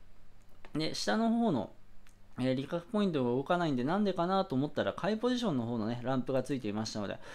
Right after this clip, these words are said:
あー、これ逆向き、逆にしちゃったなということで、えー、そこで切りました。こちらは、えー、三百六十六円のマイナスですかね。まあ、まあ、あの、金額は置いといて、とりあえず、あの、事故は防げたので良かったと。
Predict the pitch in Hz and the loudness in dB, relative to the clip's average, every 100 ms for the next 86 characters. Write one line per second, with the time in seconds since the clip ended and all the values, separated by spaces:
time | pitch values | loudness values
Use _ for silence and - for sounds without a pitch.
0 | - - 139 165 196 202 160 127 127 165 | -14 -10 -6 -2 -2 0 2 4 2 2
1 | 165 185 151 131 131 185 - 185 - 180 | -2 -2 0 0 0 -2 0 -2 -2 -2
2 | 185 185 175 92 - - - - - 156 | 0 0 0 -4 -4 -14 -16 -10 -2 0
3 | 170 175 139 - 110 98 - 98 92 - | 0 0 -2 -2 -2 -4 -4 -6 -6 -4
4 | 104 98 98 - - - 185 196 190 175 | -4 -2 -4 -6 -8 -8 -4 2 6 6
5 | 165 131 127 127 123 151 135 113 104 107 | 4 2 2 2 0 0 0 0 -2 -4
6 | 104 110 107 104 101 95 165 156 101 90 | -4 -4 -4 -2 -2 -2 -2 0 -2 -2
7 | 85 85 92 - - - 117 143 - - | -4 -6 -8 -10 -12 -8 -4 -4 -6 -14
8 | - - - - 123 180 233 113 - - | -16 -14 -12 -10 -4 -2 0 0 -4 -10
9 | - - - - - - - - - - | -10 -10 -10 -10 -14 -14 -16 -14 -8 -6
10 | - 269 147 107 113 - 185 196 202 202 | -2 -2 0 -2 -4 -6 -6 -2 -2 -2
11 | 190 185 180 147 151 - 156 - 104 - | 0 2 2 2 0 -2 -2 -2 -6 -6
12 | 139 160 180 175 165 156 147 - 123 120 | -6 -2 2 2 2 0 -2 -2 -2 -2
13 | 117 165 147 107 80 - - 113 107 98 | -2 -2 0 0 -2 -4 -4 -2 0 -2
14 | 110 147 110 92 80 - - | -4 -2 -2 -2 -6 -6 -10